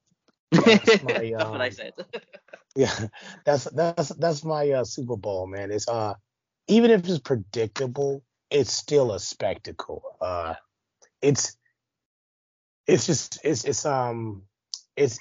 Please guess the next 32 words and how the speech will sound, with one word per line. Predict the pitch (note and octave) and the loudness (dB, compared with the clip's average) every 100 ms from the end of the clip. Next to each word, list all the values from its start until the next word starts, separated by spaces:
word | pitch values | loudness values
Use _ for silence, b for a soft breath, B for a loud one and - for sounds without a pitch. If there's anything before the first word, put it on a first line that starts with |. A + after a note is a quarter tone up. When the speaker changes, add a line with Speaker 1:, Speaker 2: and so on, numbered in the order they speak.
| - | -4
Speaker 2:
I | D3+ | -2
think | F3 | 0
it's | C3+ | 0
really | A2+ A2+ B2 A#2+ A#2+ | 0 0 2 4 2
underrated | A2 G#2+ G#2 G#2 G#2 G2+ F#2+ | 0 -4 -6 -6 -6 -4 -6
among | F#2+ G2 F#2+ F2+ F2+ | -6 -6 -6 -8 -10
sports, | - - F#2 E2+ D#2 - | -12 -10 -6 -4 -6 -10
just | G#2 F#2 - | -10 -10 -8
period. | A2 F2 E2 _ _ G2 F2 | -6 -4 -4 _ _ -8 -4
You, | A#2 C#3 | 2 4
you | C3 C3+ D#3+ F3 F#3 | 4 4 4 4 4
gotta | D3+ C3+ | 4 4
go | B2+ B2+ A#2+ | 4 4 2
and | G#2 | -2
fight | - C3 G#2 F#2+ _ | -4 -2 -2 -4 _
thirty | C#3+ C3 A#2+ A#2 | 0 0 0 -2
people. | A#2+ F#2+ G2 - _ _ _ _ B B B B - | -4 -4 -8 -16 _ _ _ _ B B B B 2
And | F3 D#3 D#3 - - | 4 4 0 -8 0
the | C3+ | 2
simplest | - - C4 G3 G3+ E3+ | 2 2 2 4 2 2
part | - E3 D3 | 4 4 4
is | C3 A2 _ | 0 -6 _
you, | C3 D#3+ C#3+ | -2 -2 0
you | C3 C#3 | -2 -2
don't, | C#3+ C3+ | 0 2
it | C#3 | 2
sounds | - F#3+ F3 | 2 2 2
simple, | - A#2 F2 - - | 0 -2 -4 -12 -2
just | G3+ - | 0 2
throw | G3+ F#3 | 2 4
'em | F#3 | 6
over. | F#3 A#2 - | 4 4 -6